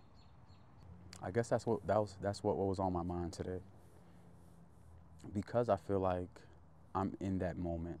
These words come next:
like I mentioned, I might be projecting. I'm in that season of, like, just leaning into everything that makes me uncomfortable, which is my solitude, which is, you know, accepting that I'm in a new state, which is, you know, going,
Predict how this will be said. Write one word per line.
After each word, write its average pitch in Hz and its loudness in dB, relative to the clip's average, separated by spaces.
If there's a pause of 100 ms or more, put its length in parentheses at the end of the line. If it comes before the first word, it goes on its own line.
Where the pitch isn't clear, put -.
like 95 -6
I 87 2
mentioned, 92 -4
I 95 -4
might 92 0
be 95 -2
projecting. 92 -2 (1500)
I'm 92 -4
in 98 0
that 92 -2
season 87 -2
of, 90 -6
like, - -4 (880)
just - -6
leaning 101 4
into - -4
everything 92 -4
that 90 0
makes 87 -2
me 90 -2
uncomfortable, 87 -6
which 95 -8
is 85 -4
my 82 0
solitude, 85 0
which 87 -6
is, 87 -4 (360)
you 95 -2
know, 90 0
accepting 98 0
that 90 2
I'm 90 2
in 90 0
a 87 0
new 87 -2
state, 87 -2
which 87 -8
is, 87 -2
you 92 -2
know, 87 -4
going, 95 0